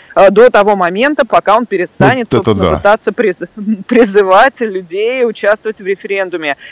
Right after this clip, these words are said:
Speaker 1: А, на это был ответ сегодня уже в, э, британский «Гардиан». А, руководитель региональный, а, собственно, м, председатель, а, правительства Каталонии, а, написал сам статью, в которой, а, призвал Евросоюз уже обратить внимание на эту ситуацию, и он отметил, что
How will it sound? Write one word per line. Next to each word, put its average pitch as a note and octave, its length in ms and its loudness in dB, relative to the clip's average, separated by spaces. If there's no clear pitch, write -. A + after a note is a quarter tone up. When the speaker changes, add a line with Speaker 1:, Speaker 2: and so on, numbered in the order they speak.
Speaker 1:
А, F#3 220 4
на G#3+ 160 0
это B3+ 580 -2
был A3+ 240 -4
ответ G#3+ 400 -4
сегодня A3+ 560 -8
уже G#3 320 -4
в, F#3 140 -10
э, F#3+ 800 0
британский G3+ 600 -4
«Гардиан». B3 600 0
А, F#3+ 200 0
руководитель G3+ 720 -8
региональный, G#3+ 840 -4
а, F#3 460 -2
собственно, F3+ 280 -14
м, E3+ 300 -10
председатель, G3 640 -2
а, F#3 100 4
правительства F#3 520 -6
Каталонии, A#3+ 640 -2
а, F#3+ 140 4
написал F#3+ 420 0
сам A3+ 240 0
статью, G#3+ 580 -6
в - 60 -20
которой, G#3+ 540 0
а, F3+ 160 2
призвал F#3+ 400 0
Евросоюз A3+ 680 0
уже F#3 160 -4
обратить F#3 440 -4
внимание G3+ 400 -4
на F3 120 -6
эту F3 140 -10
ситуацию, B3+ 840 0
и G3+ 220 0
он C4+ 340 2
отметил, A3+ 500 -2
что G3 460 2